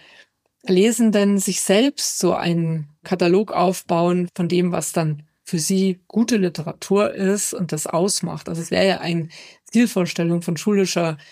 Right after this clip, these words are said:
Bildung, dass das erreicht wird und dass nicht die Lehrperson immer sagt, „Okay, wir lesen jetzt das und damit bilde ich sozusagen euer Urteil“, sondern dass das auch ein Stück weit mehr an den Einzelnen, die Einzelne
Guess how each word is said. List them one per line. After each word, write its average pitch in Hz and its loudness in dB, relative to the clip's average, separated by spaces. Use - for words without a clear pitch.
Bildung, 220 4
dass 180 0
das 185 0
erreicht 165 -2
wird 175 0
und 175 -2
dass 170 -2
nicht 190 0
die 175 -4
Lehrperson 175 2
immer 160 -2
sagt, 160 -2
„Okay, 175 -2
wir 165 -2
lesen 160 -2
jetzt 147 -6
das 202 0
und 185 -2
damit 170 -4
bilde 202 2
ich 175 -4
sozusagen 160 -2
euer 160 -2
Urteil“, 214 2
sondern 175 -4
dass 175 -4
das 175 -6
auch 165 -4
ein 196 -12
Stück - -4
weit 185 -2
mehr 180 -4
an 170 -6
den 170 -4
Einzelnen, 180 -4
die 208 -2
Einzelne 180 0